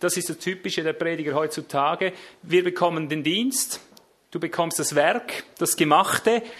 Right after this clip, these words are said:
das da, was da oben ist, das Gemachte wird dir anvertraut. Gott sagt, „Mach du“, und dann rennen die Prediger, oder?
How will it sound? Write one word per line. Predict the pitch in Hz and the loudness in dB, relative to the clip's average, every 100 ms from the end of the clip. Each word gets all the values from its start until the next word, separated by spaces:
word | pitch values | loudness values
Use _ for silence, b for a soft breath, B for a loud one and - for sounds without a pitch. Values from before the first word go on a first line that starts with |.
| B | B
das | 160 | -2
da, | 175 165 | 2 2
was | 160 - | 2 0
da | 147 | 2
oben | 165 208 214 | 4 4 2
ist, | 208 226 - | 0 -2 -2
das | - | -2
Gemachte | 160 151 190 - 208 | 0 2 2 0 0
wird | 190 180 - | 2 0 0
dir | 180 175 | 0 2
anvertraut. | 156 185 214 - 180 170 - | 2 0 -2 -2 0 0 0
Gott | 175 170 | -2 2
sagt, | 160 160 | 0 2
„Mach | 156 208 - | 2 2 2
du“, | - 208 220 B B | -2 0 0 B B
und | 175 170 | -4 0
dann | 160 | 2
rennen | 156 202 | 4 2
die | 202 202 | 0 -2
Prediger, | 208 156 123 117 | 0 0 0 -2
oder? | 123 127 175 | 0 0 -2